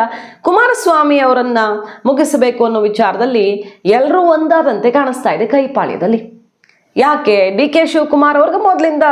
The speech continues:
ನಾಯಕತ್ವದ ಪೈಪೋಟಿ ಸಿಟ್ಟೆಲ್ಲ ಇದೆ. ದೇವೇಗೌಡರ ಮೀರಿಸುವಂತಹ ಒಕ್ಕಲಿಗ ನಾಯಕನಾಗೋದಕ್ಕೆ ಯಾವತ್ತೂ ಟಾರ್ಗೆಟ್ ಫಿಕ್ಸ್ ಮಾಡ್ಕೊಂಡಿದ್ದಾರೆ ಡಿ ಕೆ ಶಿವಕುಮಾರ್.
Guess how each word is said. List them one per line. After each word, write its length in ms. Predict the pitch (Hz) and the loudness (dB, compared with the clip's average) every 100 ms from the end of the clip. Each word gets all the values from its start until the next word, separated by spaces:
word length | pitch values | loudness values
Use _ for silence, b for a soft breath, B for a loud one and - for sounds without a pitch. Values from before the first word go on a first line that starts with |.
| 262 | 2
ನಾಯಕತ್ವದ 580 | 262 262 262 262 240 226 208 - B B | 0 -2 -2 -4 0 0 0 -4 B B
ಪೈಪೋಟಿ 520 | 247 254 240 226 262 | -2 0 0 2 0
ಸಿಟ್ಟೆಲ್ಲ 480 | 254 240 240 208 190 | 0 -2 0 0 2
ಇದೆ. 500 | 240 233 233 - - - _ _ _ _ _ _ _ _ _ - | 0 0 -4 -6 -16 -20 _ _ _ _ _ _ _ _ _ -2
ದೇವೇಗೌಡರ 580 | 247 277 269 262 254 247 233 208 190 - - | 0 2 2 2 2 2 2 2 -2 -6 0
ಮೀರಿಸುವಂತಹ 1080 | 233 349 339 294 277 254 185 226 226 190 | 2 4 2 0 -2 -2 -4 0 0 0
ಒಕ್ಕಲಿಗ 380 | 226 240 247 247 233 | 0 0 0 0 0
ನಾಯಕನಾಗೋದಕ್ಕೆ 920 | 233 208 208 226 208 202 202 254 330 | 0 -2 0 0 0 0 -2 0 2
ಯಾವತ್ತೂ 400 | 320 320 330 302 | 2 0 0 0
ಟಾರ್ಗೆಟ್ 400 | 247 233 240 254 | 0 -2 -2 -2
ಫಿಕ್ಸ್ 260 | 262 - | -4 -2
ಮಾಡ್ಕೊಂಡಿದ್ದಾರೆ 600 | 262 208 214 196 190 262 | -2 -2 -2 -2 0 0
ಡಿ 100 | 262 | 0
ಕೆ 140 | - 208 | 0 -2
ಶಿವಕುಮಾರ್. 540 | 190 175 - 208 160 | -2 -4 -2 -2 -4